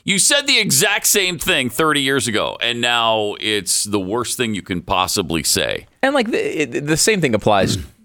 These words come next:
Speaker 2: <clears throat> to Trump that applied to Biden at that time, which is, you know, like, hi-, the point was br-, more broad than saying they're both, they're a fine white supremacist. That's not what they're saying.
Speaker 1: That, no.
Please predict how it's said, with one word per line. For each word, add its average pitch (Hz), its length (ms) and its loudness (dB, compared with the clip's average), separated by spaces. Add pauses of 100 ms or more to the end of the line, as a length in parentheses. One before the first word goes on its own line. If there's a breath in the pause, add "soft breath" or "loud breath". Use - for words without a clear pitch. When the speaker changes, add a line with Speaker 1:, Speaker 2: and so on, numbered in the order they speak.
Speaker 2:
<clears throat> - 340 -18
to 101 160 -2
Trump 92 400 2
that 98 120 4
applied 107 340 2
to 98 80 0
Biden 87 340 2
at 90 100 -2
that 101 180 4
time, 90 420 0
which 120 180 0
is, 170 180 -2 (600 soft breath)
you 302 80 2
know, 220 120 4
like, 208 280 2 (1800)
hi-, 175 320 2
the 170 180 2
point - 300 2
was 139 180 2
br-, 117 320 -2
more 143 260 4
broad 98 640 4
than 95 180 0
saying 92 460 0
they're 101 200 4
both, 120 320 4
they're 120 240 6
a 101 60 4
fine 151 640 2
white 127 260 4
supremacist. 123 760 2
That's 220 140 -2
not 285 100 0
what 214 100 -2
they're 113 120 2
saying. 85 440 2
Speaker 1:
That, 101 180 0
no. 104 300 0